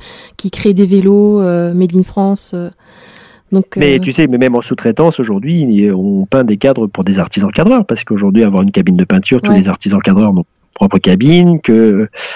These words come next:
Speaker 2: peindre un cadre de vélo, c'est différent de peindre, euh, je veux dire, une voiture, la, enfin, ou un portail, et que quand on veut de l'art déco, bah, c'est vrai que nous, on est capable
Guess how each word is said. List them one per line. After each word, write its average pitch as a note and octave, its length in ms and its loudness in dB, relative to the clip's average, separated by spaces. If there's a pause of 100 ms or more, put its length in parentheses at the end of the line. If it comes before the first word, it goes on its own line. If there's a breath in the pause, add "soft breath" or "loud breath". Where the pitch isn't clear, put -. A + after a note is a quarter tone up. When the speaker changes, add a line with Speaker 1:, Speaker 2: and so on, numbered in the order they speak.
(220 loud breath)
Speaker 2:
peindre A#2+ 220 2
un A#2+ 80 2
cadre A#2 160 -2
de A#2+ 100 2
vélo, A#2+ 240 2
c'est A#2+ 180 -2
différent A2 640 0
de F2+ 440 -2
peindre, G#2 360 2
euh, F2 360 0
je - 80 -4
veux E2 60 -2
dire, F2 220 0
une G#2 320 2
voiture, G2 640 4
la, D#2+ 300 -2
enfin, - 200 -4
ou G2+ 200 4
un F#2+ 60 2
portail, E3+ 640 0
et A2+ 120 -2
que A2 120 -4
quand A2 260 -6
on G#2 80 -2
veut G2+ 100 0
de F#2 60 -4
l'art F#2 160 0
déco, D3+ 320 0
bah, C3+ 120 0
c'est - 120 -12
vrai A2+ 140 0
que - 80 -20
nous, A2+ 80 0
on G2+ 40 0
est F#2+ 80 -2
capable G2 640 -2